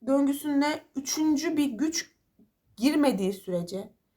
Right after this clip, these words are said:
esaslı bir değişiklik asla mümkün olamaz. Bu üçüncü güç kendini gözlemlemedir ve tam da onun varlığı esaslı değişikliğin kendisidir. Diğer her şey bir mıknatısa toplanan metal parçaları gibi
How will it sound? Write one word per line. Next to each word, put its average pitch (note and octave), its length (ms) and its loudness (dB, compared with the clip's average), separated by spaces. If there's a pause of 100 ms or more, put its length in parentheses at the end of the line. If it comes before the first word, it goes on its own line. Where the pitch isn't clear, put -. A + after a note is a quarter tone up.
(300)
esaslı C4 480 2
bir B3+ 100 4
değişiklik A3 640 -4
asla A3 340 0
mümkün F#3+ 300 -4
olamaz. F#3+ 540 -12 (1200)
Bu D#4 140 -2
üçüncü E4 420 2
güç - 380 -6 (240)
kendini A#3+ 400 2
gözlemlemedir G3 920 -2 (400)
ve C#4 160 2
tam G4+ 340 4
da E4+ 120 6
onun D#4 400 0
varlığı C4+ 680 4 (300)
esaslı C4 540 0
değişikliğin A#3 640 -2
kendisidir. - 720 -12 (1120)
Diğer D4 300 8
her D#4 300 6
şey D4 300 -2
bir C4+ 120 2
mıknatısa C#4+ 720 -2
toplanan A3 600 0
metal C#4+ 420 4
parçaları G3+ 500 0
gibi G3 400 -4